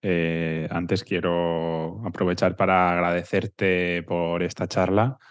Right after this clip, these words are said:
por compartir un poco de, de tu tiempo conmigo y con todas esas personas que van a escuchar el, el podcast.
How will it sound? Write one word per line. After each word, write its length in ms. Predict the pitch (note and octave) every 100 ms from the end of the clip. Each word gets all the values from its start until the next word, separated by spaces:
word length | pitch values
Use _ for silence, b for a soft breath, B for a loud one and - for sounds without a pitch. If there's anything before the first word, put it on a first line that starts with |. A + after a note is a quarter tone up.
| b b b _ _
por 540 | - F2+ F2 E2+ E2+ -
compartir 580 | F2 E2+ E2+ F2 E2+ F2
un 580 | E2+ E2+ E2+ E2 E2
poco 280 | - F2 E2+
de, 280 | E2 E2 E2
de 120 | E2
tu 140 | F2 E2
tiempo 1000 | F2 F2+ F#2 G#2 G2 F#2 F2 E2+ E2 F#2+
conmigo 680 | D#2+ D#2 E2 F#2+ G2+ G#2+ F#2+
y 80 |
con 160 | E2+ E2
todas 160 | E2 E2
esas 180 | F2
personas 420 | - - F2+ F2 -
que 220 | F2 E2+
van 140 | E2+
a 40 | E2+
escuchar 460 | - F2+ F#2+ E2+
el, 220 | E2+ D#2
el 180 | E2+ E2
podcast. 640 | - F#2+ - B2+ C3 -